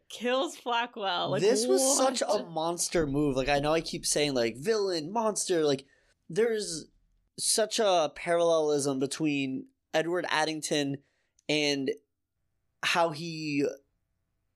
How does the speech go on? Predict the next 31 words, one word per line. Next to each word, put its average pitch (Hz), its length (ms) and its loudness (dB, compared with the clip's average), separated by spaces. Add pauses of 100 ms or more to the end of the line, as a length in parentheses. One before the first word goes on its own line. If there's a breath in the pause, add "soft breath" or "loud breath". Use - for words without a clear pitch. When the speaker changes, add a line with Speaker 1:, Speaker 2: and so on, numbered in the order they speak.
(140)
Speaker 2:
twisted 170 720 -2
Finn 151 420 -2
into 135 280 -4
this 131 380 0 (480)
Speaker 1:
Almost 262 260 2
like 330 120 2
a 254 40 0
little - 120 4
Speaker 2:
instrument 156 160 4
of - 180 0
Speaker 1:
mirror 131 180 4
Speaker 2:
death. - 80 -6
Speaker 1:
image 202 300 -4
of 180 60 -2
Speaker 2:
Yes. 139 360 4
Speaker 1:
himself, 175 280 0
like, 185 140 -8
the 180 80 -4
way 170 160 0
he 208 100 -6
treats 196 260 -6
the 175 120 -6
hounds, 175 360 -4
and 175 80 -8
then 175 120 -4
he 196 100 -4
turned 226 300 -4
on 214 100 -4
his 180 140 -6
own 185 240 -2
friend. 185 640 -6